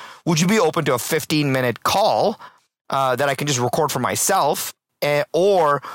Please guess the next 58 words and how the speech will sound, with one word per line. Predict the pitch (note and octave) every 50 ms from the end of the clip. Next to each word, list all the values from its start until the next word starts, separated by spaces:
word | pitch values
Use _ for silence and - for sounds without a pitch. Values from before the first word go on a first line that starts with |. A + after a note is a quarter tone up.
| - - _ _ _
can | - E3+
I | F3
just | F3 D#3+ -
send | - F3 E3+
you | E3+
the | F3 E3 D3
questions | - F3 D3 C#3 - C#3 B2+
in | C3
advance | B2 A#2 G#2+ D3+ E3+ D#3+ D3 C#3 C3 -
and | - D3 D3
you | C#3+
can | C#3 - D3+ C#3+ C#3+ C#3 -
answer | C#3 C#3+ D3 - D#3+
them | C#3+ D3 C#3+ C#3+ C#3+
on | C3+ - C#3+ D3 C#3
one | C#3+ D3
of | C3+
your | C3+ C3+ C3+
emails? | D#3+ A3 A3+ F3+ C#3 C3+ C3 - -
Either | E3+ G3+ G3 F#3+ D#3
is | A#2 A2+ -
fine, | - E3 D#3+ D3+ C3 A#2+ B2 B2 - - - - -
but | - C#3
I | C#3+
want | D3+ E3 F3 -
you | E3+
to | C#3+ C3
know | C#3+
I'm | C#3 B2+ A2+
not | B2 B2+ B2+ A#2+
a, | G#2+ _ -
I'm | A#2+ B2
not | A2+ F#2+ - -
crazy, | - - F#3 G3 F3+ C#3 A2+ B2+ B2 B2 A#2+ - - - -
and | - C#3+
I | C3+ -
already | D3 D#3 E3+ E3 E3 E3+ D#3+ D3+
did | C3+ C#3+ B2+
all | B2+ B2 A2+
the | G2+ G#2+
work, | A2+ D#3+ G3 - C3+ C#3 - - - - - - - _
and | - D3
I | C3+
just | C#3 C3+ -
couldn't | D3+ B2 A#2
find | B2+ A#2 A2 A2
the | A2 A2+
answers." | A#2+ A#2 G#2+ - E2+ D#2+ D#2+ - _ _ _ _ _ _ _ _ _
Of | D#3+ C#3+
course, | - G3+ F#3 D#3 - - - - -
Seth | E3 D3+ - - - - A2 F2+ - _ _
personally | - E3 F#3 - - G3+ D3+ C3
writes | B2 B2+ B2+ -
back | - B2+ B2 -
to | C3
me | B2 A#2+
and | A#2
says, | - C3+ C3 B2 A#2